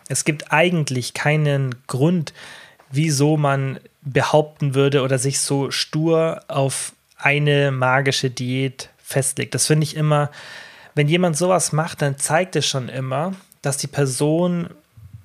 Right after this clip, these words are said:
also entweder das kommt dann falsch rüber oder die Person versteht die ganze Materie nicht so wirklich, weil wenn du behaupten würdest, das wäre wie wenn ich euch jetzt sage, hey, das ist die einzige und beste Diät, dann würde ich euch nicht sagen, hey,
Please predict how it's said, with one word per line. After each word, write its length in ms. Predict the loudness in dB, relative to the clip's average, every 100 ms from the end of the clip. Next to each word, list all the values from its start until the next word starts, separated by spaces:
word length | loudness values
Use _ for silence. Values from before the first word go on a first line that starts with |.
| -20 -6 0
also 240 | 4 4 0 -12 -14 -18 -2
entweder 280 | 2 4 4
das 120 | 4
kommt 180 | 2 2
dann 80 | 2
falsch 300 | 2 0 2
rüber 200 | 2 4
oder 120 | 4
die 100 | 2
Person 600 | 2 2 4 4 2 -2
versteht 720 | -4 -2 0 0 0 -6 -12
die 80 | -4
ganze 340 | 0 0 2
Materie 500 | 2 2 2 0 2
nicht 180 | 0 0
so 220 | 0 0
wirklich, 720 | 2 2 2 -2 -2 -4 -2
weil 320 | 2 2 2 2
wenn 180 | 0
du 140 | 0 -2
behaupten 560 | -2 0 0 0 -2
würdest, 260 | 0 0 -2
das 120 | -2
wäre 140 | -2 0
wie 80 |
wenn 120 | -2 -2
ich 140 | -4
euch 100 | -4
jetzt 140 | -4
sage, 180 | -2 -4
hey, 140 | -4 -6
das 220 | -4 -4
ist 180 | -4 -4
die 200 | -6 -6
einzige 440 | -4 -2 0 0 0
und 100 | 0
beste 300 | -2 0 -4
Diät, 260 | -4 -2
dann 100 | -2
würde 140 | -2 -2
ich 100 | -4
euch 160 | -2
nicht 240 | -2 -2 -2
sagen, 320 | 0 2 0
hey, 360 | 0 2 0